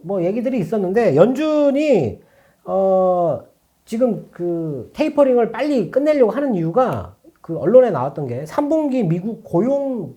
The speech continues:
비-, 고용 비용 지수가 일점삼 프로 급증했다라는 거예요.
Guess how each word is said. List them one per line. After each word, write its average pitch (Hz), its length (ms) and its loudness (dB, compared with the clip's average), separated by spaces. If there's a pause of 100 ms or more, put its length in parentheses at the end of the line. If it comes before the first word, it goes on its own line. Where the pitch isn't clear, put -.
(100)
비-, 160 180 -12 (100)
고용 262 420 -2
비용 247 340 -2
지수가 180 500 -4 (280)
일점삼 254 800 0
프로 262 240 -2
급증했다라는 170 840 -2
거예요. 110 480 -8